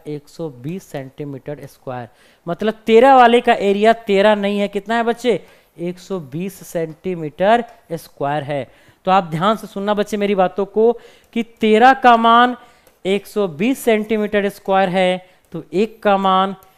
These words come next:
एक सौ बीस बटा तेरह। और आपसे किसका मान निकालने को कहा गया है? पाँच का। तो बच्चे पाँच का मान कितना हो जाएगा?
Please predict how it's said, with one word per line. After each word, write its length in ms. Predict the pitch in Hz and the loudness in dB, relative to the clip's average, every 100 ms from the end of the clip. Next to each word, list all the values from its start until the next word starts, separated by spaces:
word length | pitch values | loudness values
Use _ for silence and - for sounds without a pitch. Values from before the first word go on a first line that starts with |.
| _ _ - | _ _ -10
एक 220 | 160 160 | -10 -10
सौ 200 | - 175 | -8 -8
बीस 360 | 139 170 220 202 | -6 -6 -6 -4
बटा 340 | 180 170 175 | -4 -2 -2
तेरह। 680 | 170 - 190 220 208 190 185 - _ _ - | -2 -4 0 4 4 4 2 -4 _ _ -6
और 160 | 160 | -2
आपसे 300 | 170 165 - | 0 -2 -8
किसका 400 | 196 185 - 214 | -10 -12 -6 -4
मान 200 | 202 196 202 | -2 -2 -4
निकालने 380 | 196 202 202 | -2 0 0
को 120 | 202 208 | -4 -4
कहा 240 | 196 202 | -2 0
गया 180 | 196 202 | 0 2
है? 160 | 226 233 - | 2 0 -4
पाँच 280 | 170 170 - | -4 -4 -6
का। 240 | - 180 151 - _ _ | -2 0 0 -8 _ _
तो 60 | 156 | -12
बच्चे 300 | 143 151 180 - - | -10 -10 -12 -10 -8
पाँच 260 | 156 170 | -8 -10
का 160 | - 175 | -10 -8
मान 200 | 175 180 | -6 -8
कितना 320 | 180 175 190 | -10 -10 -6
हो 140 | 208 208 | -4 2
जाएगा? 420 | 226 233 233 | 4 6 4